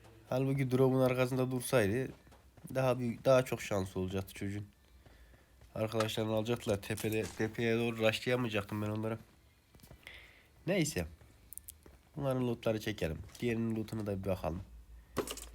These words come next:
Sen mi aldın drop'u? Neyin var?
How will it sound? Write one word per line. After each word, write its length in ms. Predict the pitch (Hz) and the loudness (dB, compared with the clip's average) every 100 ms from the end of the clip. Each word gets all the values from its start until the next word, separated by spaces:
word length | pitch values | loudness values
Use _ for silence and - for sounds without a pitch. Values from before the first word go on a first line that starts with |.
| - - - | -14 -12 -6
Sen 180 | 131 | -2
mi 100 | 131 | 2
aldın 320 | 123 90 85 87 | 4 2 0 -4
drop'u? 260 | 87 - 127 - - - - - - - | -6 -8 -12 -16 -20 -20 -16 -14 -12 -10
Neyin 320 | 110 110 92 | -6 -4 -4
var? 80 | 80 | -6